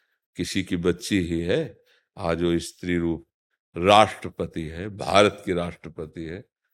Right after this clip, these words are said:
है? तो आप देखो सैनिकों में, भारत की सेना में हमारी बच्चियां हैं। कौन सा ऐसा डिपार्टमेंट है जिनमें हमारी बच्चियां ना हो? तो आप ऐसा निकृष्ट भाव रख लेंगे तो बच्ची है। अच्छा, अगर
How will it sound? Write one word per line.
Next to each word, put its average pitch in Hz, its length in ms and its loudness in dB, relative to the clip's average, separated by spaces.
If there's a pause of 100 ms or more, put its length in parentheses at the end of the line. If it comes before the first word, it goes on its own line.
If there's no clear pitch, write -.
(280)
है? 120 120 8 (800)
तो 90 180 -2 (320)
आप 92 180 -2
देखो 92 400 0
सैनिकों 95 600 2
में, 110 220 -6 (600)
भारत 90 520 -2 (100)
की 90 140 -4
सेना 95 500 2
में 104 180 2
हमारी 95 320 0
बच्चियां 101 520 -4
हैं। 98 120 -14 (560)
कौन 107 260 4
सा 120 120 2
ऐसा 117 220 4
डिपार्टमेंट 110 720 0
है 107 80 -6
जिनमें 104 280 -4
हमारी 98 260 -2
बच्चियां 98 460 -4
ना 107 100 -6
हो? 85 260 -12 (920)
तो - 60 -14
आप 139 300 2
ऐसा 127 260 0
निकृष्ट 120 640 -2
भाव 120 340 2
रख 117 140 -2
लेंगे 113 320 -4
तो 107 120 -12
बच्ची 101 440 -6
है। 101 280 -2 (500)
अच्छा, - 240 2
अगर 131 200 4